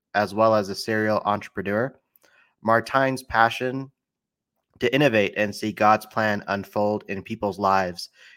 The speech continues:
inspired him to create several successful companies,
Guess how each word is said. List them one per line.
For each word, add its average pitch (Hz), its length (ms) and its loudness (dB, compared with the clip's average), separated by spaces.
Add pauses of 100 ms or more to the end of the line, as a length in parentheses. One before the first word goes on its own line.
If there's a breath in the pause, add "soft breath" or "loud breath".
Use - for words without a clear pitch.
(100)
inspired 113 560 4
him 110 340 -2
to 104 140 -6
create 104 440 -6
several 107 360 -2
successful 98 680 -8
companies, 90 640 -6